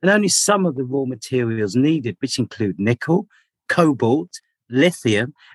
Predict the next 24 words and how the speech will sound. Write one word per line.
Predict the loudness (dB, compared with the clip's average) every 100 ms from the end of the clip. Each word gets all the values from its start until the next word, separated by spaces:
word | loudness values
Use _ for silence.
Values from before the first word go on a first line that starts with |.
| 2
and | 2
graphite, | 4 0 0 -4 -4 -4 -8 -16 _ _ -2
are | 0
available | 4 4 4 2 0 -4
for | -4 -6
local | -2 0 0 -4 -8
sourcing. | -6 -4 -4 -6 -6 -20 _ _ _ _ _ -8
Companies | 0 0 2 2 2 0
must | -6 0
therefore | 0 0 -2 0 0 -2 _ _ _
compete | -4 -4 -4 _ -4 -2 -2 -4 -18 _ _ -2
globally | 2 4 2 2 -2 0 -2 -6 -20 _
to | -8
secure | -6 -6 -6 0 0 0
required | -2 -2 0 2 0 0
volumes | -2 0 -4 -4 -6 -12 -14 -18 -2
and | 0 2
do | 2 2
it | -2
sustainably | -4 -2 -2 -2 2 2 2 -2 -4 -4 -8 -8 _ -6 0
in | 2
line | 4 2 2
with | 0 0
environmental, | -2 0 0 0 0 0 0 0 -2 -2